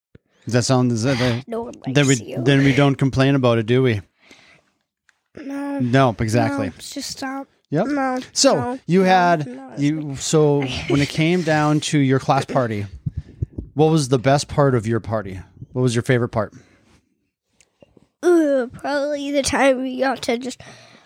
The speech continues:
Speaker 2: all sit down, talk to each other.
Speaker 1: It almost have, is it, was it more like free time?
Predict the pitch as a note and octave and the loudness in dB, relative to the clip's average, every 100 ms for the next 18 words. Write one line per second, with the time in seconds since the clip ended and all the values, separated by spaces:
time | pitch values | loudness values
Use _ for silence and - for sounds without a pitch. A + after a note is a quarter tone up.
0 | _ - C4 C#4+ - D4 C4 C4 A3 A3+ | _ -2 0 0 -2 -2 -6 -2 0 2
1 | A#3+ C4 A#3+ - B3 A3 - B3+ B3+ - | 0 -2 -4 -6 -6 -6 -8 -10 -10 -12
2 | B3+ C4 C4+ _ _ _ _ _ _ _ | -12 -12 -14 _ _ _ _ _ _ _
3 | _ - E3 D#3+ D#3+ D#3+ D#3 F3 D3 D#3+ | _ -8 2 4 4 4 2 4 2 4
4 | C#3+ C3 B2+ B2 A2+ - C#3+ C3+ F3 F3+ | 4 4 4 4 2 0 0 2 0 -2